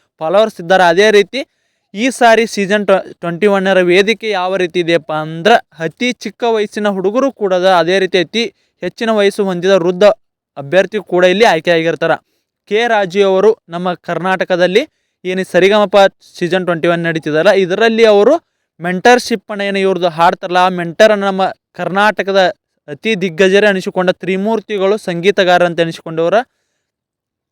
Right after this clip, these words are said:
ರಾಜೇಶ್ ಕೃಷ್ಣನ್ ಸರ್ ಆಗಿರ್ಬೋದು, ಅರ್ಜುನ್ ಜನ್ಯ ಸರ್, ವಿಜಯ್ ಪ್ರಕಾಶ್ ಸರ್ ಆಗಿರ್ಬೋದು, ಇವರ ಮೆಂಟರ್‌ಶಿಪ್‌ನಲ್ಲಿ ಅವರಿಗೆ ಹಾಡನ್ನ ಕಲಿಸಿಕೊಡಲಾಗ್ತದೆ. ಉಳಿದ ಎಲ್ಲ ಅಭ್ಯರ್ಥಿಗೆ ಅಥವಾ ಸ್ಪರ್ಧೆಗಳಿಗೆ ಏನಿದೆ ಅಂದ್ರೆ, ಜ್ಯೂರಿ ಮೆಂಬರ್ಸ್‌ಗಳು ಅವರಿಗೆ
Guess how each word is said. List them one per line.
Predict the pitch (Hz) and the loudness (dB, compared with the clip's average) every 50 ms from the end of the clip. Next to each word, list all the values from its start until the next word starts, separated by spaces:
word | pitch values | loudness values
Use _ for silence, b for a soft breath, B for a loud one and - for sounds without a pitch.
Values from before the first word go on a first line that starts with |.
| _ _ _ | _ _ _
ರಾಜೇಶ್ | 143 147 147 165 160 190 196 - | -6 -4 -4 -2 -2 -2 -4 -4
ಕೃಷ್ಣನ್ | - 202 175 - - 185 180 180 | -6 -8 -8 -6 -4 -4 -4 -2
ಸರ್ | - 190 180 175 | 0 2 2 2
ಆಗಿರ್ಬೋದು, | 170 160 165 160 156 156 165 165 | 2 0 0 -2 -2 0 0 0
ಅರ್ಜುನ್ | 156 151 151 160 202 196 | 0 0 -2 -2 -2 0
ಜನ್ಯ | 180 180 175 175 | 0 -2 -2 -4
ಸರ್, | - - 175 165 170 175 | -4 -2 0 0 0 0
ವಿಜಯ್ | 175 175 147 160 185 180 | 0 0 0 0 -2 0
ಪ್ರಕಾಶ್ | - 180 165 170 170 - | -2 -2 -2 -2 -2 -2
ಸರ್ | - 165 160 | -2 -2 0
ಆಗಿರ್ಬೋದು, | 165 165 156 170 220 233 b b b b b b - | 0 0 2 2 0 0 b b b b b b -8
ಇವರ | 170 202 233 247 247 247 | -2 2 4 4 4 4
ಮೆಂಟರ್‌ಶಿಪ್‌ನಲ್ಲಿ | 226 208 190 180 - 202 202 - - 185 170 - 175 175 185 202 214 | 2 0 -2 0 0 -2 0 0 -2 -4 -4 -4 -6 -6 -2 0 2
ಅವರಿಗೆ | 202 180 175 175 180 180 208 226 - - _ _ _ _ _ | 2 2 2 0 0 0 0 -2 -2 -6 _ _ _ _ _
ಹಾಡನ್ನ | - 156 170 190 202 202 214 | -4 -2 -2 -2 -2 -2 -4
ಕಲಿಸಿಕೊಡಲಾಗ್ತದೆ. | 214 - 190 180 175 - - 170 160 160 160 160 139 - - 156 143 - b b b b b b _ | -4 -4 -4 -6 -4 -4 -4 -2 0 2 2 2 0 -2 -2 -4 -4 -4 b b b b b b _
ಉಳಿದ | 185 208 220 233 | -6 -2 0 2
ಎಲ್ಲ | 233 220 208 208 214 202 | 2 2 2 2 2 0
ಅಭ್ಯರ್ಥಿಗೆ | 185 165 190 196 196 - - 196 185 | 0 0 0 -2 -2 -2 -2 -2 -2
ಅಥವಾ | 190 - 190 190 | -2 0 -2 -4
ಸ್ಪರ್ಧೆಗಳಿಗೆ | - - - 165 160 147 180 185 175 185 180 180 165 190 214 233 - _ _ _ _ _ _ | -4 -6 -8 -8 -4 -2 -2 0 2 2 2 2 2 2 2 2 0 _ _ _ _ _ _
ಏನಿದೆ | 180 190 208 208 202 185 196 | -10 -8 -6 -4 -2 0 0
ಅಂದ್ರೆ, | 196 190 180 190 202 | 0 0 -2 -4 -4
ಜ್ಯೂರಿ | 185 156 156 175 175 196 208 | -4 -4 -4 -2 0 0 0
ಮೆಂಬರ್ಸ್‌ಗಳು | 202 196 185 185 190 180 - 175 175 185 208 | 0 -2 -4 -4 -6 -6 -4 -2 2 2 2
ಅವರಿಗೆ | 196 - - - 147 160 170 180 185 196 | 2 0 -2 -4 -2 0 0 2 2 2